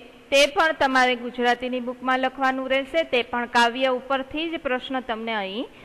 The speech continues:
પૂછવામાં આવ્યા છે. પણ હવે પ્રશ્ન નંબર બે છે, તો પ્રશ્ન નંબર બે ની અંદર આપણને શું કહેવા માંગે છે કે, "ઉજળું દૂધ જેવું અને લીલું કંચન જેવું." આ શબ્દનો પ્રયોગ પર ધ્યાન આપો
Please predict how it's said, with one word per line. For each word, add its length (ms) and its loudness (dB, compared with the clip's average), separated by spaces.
પૂછવામાં 600 -6
આવ્યા 360 -2
છે. 200 -12
પણ 220 0
હવે 180 6
પ્રશ્ન 420 -2
નંબર 300 4
બે 420 4
છે, 380 4
તો 80 0
પ્રશ્ન 460 0
નંબર 300 2
બે 300 4
ની 180 -2
અંદર 280 4
આપણને 380 2
શું 160 -6
કહેવા 300 0
માંગે 340 0
છે 300 0
કે, 240 0
"ઉજળું 520 2
દૂધ 200 0
જેવું 600 2
અને 240 2
લીલું 500 -2
કંચન 460 -2
જેવું." 300 -6
આ 140 6
શબ્દનો 520 2
પ્રયોગ 440 4
પર 140 2
ધ્યાન 460 2
આપો 280 -10